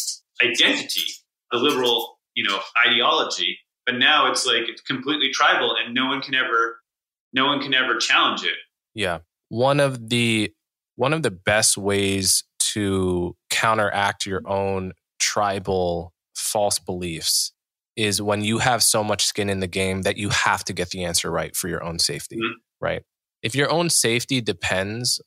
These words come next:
Speaker 2: on the answer to some question, you suddenly become extremely good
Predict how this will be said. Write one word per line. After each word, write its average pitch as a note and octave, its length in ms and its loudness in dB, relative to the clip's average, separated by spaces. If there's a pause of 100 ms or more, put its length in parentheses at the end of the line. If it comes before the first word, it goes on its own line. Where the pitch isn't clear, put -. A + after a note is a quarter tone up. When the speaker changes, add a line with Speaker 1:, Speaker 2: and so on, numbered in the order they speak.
Speaker 2:
on G2 520 2
the F#2 140 -4
answer G2 300 -2
to G2 140 -4
some F2+ 240 -2
question, A#2+ 580 -2 (800)
you C3 100 0
suddenly D3 480 2
become A2 360 -2
extremely G2+ 840 -2
good E2 400 -4